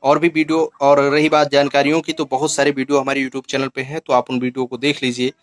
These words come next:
मैं समझता हूँ कि अब दोबारा वीडियो उस पे बनाना जो है उचित नहीं होगा, क्योंकि बार-बार एक ही जानकारी देनी, देना शायद सही नहीं है। तो अगर आप वैक्सीनेटर और सहायक हैं तो आपको हमारे ग्रुप पे स्वागत है, आप जुड़ जाइए। और हमारा कॉन्टैक्ट नंबर भी आपको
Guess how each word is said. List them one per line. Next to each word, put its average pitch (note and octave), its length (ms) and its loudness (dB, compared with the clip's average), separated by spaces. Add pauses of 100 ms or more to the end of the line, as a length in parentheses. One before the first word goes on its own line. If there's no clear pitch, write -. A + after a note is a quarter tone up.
(440)
मैं C3 280 0
समझता C#3 360 -4
हूँ D3+ 200 0
कि C#3+ 460 -2
अब B2+ 160 -6
दोबारा C3+ 300 2
वीडियो C3+ 380 0
उस C3+ 220 -4
पे C3+ 120 -6
बनाना C3 320 -2
जो C3 140 -6
है C3 120 -4
उचित C3+ 320 -6
नहीं C#3+ 120 -2
होगा, C3+ 220 0
क्योंकि C#3+ 240 -8
बार-बार C3+ 380 2
एक C3+ 180 0
ही C#3 60 -8
जानकारी C3+ 440 -2
देनी, C3 260 -8
देना C3 420 -6
शायद C3 240 -4
सही C3+ 240 -2
नहीं C3+ 180 -2
है। C3+ 180 -4 (480)
तो B2+ 120 0
अगर C#3 140 2
आप C3 160 0
वैक्सीनेटर C3 540 -4
और C3 300 -2
सहायक B2+ 340 0
हैं C#3 120 -6
तो - 80 -6
आपको B2+ 260 -2
हमारे A#2+ 260 -2
ग्रुप B2 240 -10
पे B2 80 -10
स्वागत C3 400 -2
है, C#3 140 0 (380)
आप A#2 180 0
जुड़ C3 160 -2
जाइए। B2+ 380 0 (340)
और A#2+ 160 0
हमारा B2 220 2
कॉन्टैक्ट B2 400 -6
नंबर C3 240 -2
भी C3 180 0
आपको C3 500 -2